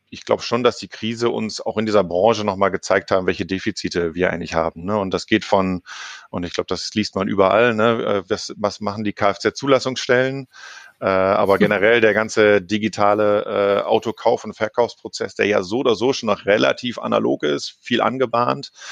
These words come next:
Speaker 1: Aber ich glaub, diese Chance kann einem nur zeigen, äh, was für Defizite wir haben. Und ich glaub, da gilt es jetzt noch viel stärker zu handeln und, und, und digitaler zu werden,
Speaker 2: Mhm.
Speaker 1: ehrlicherweise.
Speaker 2: Mhm.
Speaker 1: Ähm, aber in Summe, glaub ich, sch-, wie gesagt, zusammengefasst,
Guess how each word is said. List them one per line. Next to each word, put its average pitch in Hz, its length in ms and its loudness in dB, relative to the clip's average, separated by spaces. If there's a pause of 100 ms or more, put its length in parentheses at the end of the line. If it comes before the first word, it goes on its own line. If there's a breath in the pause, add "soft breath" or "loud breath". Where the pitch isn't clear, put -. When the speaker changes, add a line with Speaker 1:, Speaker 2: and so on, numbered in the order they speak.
(520 loud breath)
Speaker 1:
Aber 107 320 6
ich 101 120 -2
glaub, 101 200 2
diese 110 260 0
Chance 107 360 0
kann 110 140 0
einem 104 140 -2
nur 104 120 -2
zeigen, 107 640 2
äh, 98 400 0
was - 160 0
für 101 100 0
Defizite 104 540 -2
wir 98 140 2
haben. 98 200 2
Und 95 80 -6
ich 87 80 -16
glaub, 95 160 -4
da 95 100 -2
gilt 98 220 0
es 95 100 -4
jetzt - 200 -6
noch 95 100 -2
viel 101 220 -2
stärker 92 460 0
zu - 180 -4
handeln 95 400 0
und, 90 240 -8
und, 87 240 -12
und 90 260 -8
digitaler 92 500 0
zu 87 160 -6
werden, 85 180 0
Speaker 2:
Mhm. 87 80 -4
Speaker 1:
ehrlicherweise. 87 640 0 (680 loud breath)
Speaker 2:
Mhm. 95 80 -4
Speaker 1:
Ähm, 92 460 0
aber 101 200 4
in 101 100 0
Summe, 117 300 4
glaub 104 220 6
ich, - 240 0 (180)
sch-, - 280 -12
wie 104 100 -2
gesagt, 95 220 2
zusammengefasst, 101 760 -2